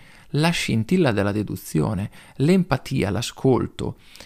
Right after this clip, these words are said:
eh, di ciò che dall'altra parte avviene, favorisce il fatto che io riesca un domani a produrre un contenuto perché ho compreso che quel,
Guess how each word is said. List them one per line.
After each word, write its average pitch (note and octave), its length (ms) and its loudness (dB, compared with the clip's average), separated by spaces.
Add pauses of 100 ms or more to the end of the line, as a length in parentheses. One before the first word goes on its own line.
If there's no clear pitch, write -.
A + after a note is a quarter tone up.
(140)
eh, D2+ 300 -6
di A2+ 140 -6
ciò A2+ 200 0
che - 120 -4
dall'altra G#2 420 -2
parte G#2 320 -2
avviene, F#2+ 560 -4
favorisce D3+ 520 -2
il B2+ 60 -4
fatto - 340 -6
che - 120 0
io C3 100 4
riesca G#2 600 -4
un B2+ 160 -2
domani G#2+ 440 2
a G2 60 -4
produrre D3+ 360 0
un G#2+ 100 -2
contenuto A#2 560 0
perché - 220 -6
ho - 100 -6
compreso C3+ 840 0
che - 200 -8
quel, G#2+ 520 0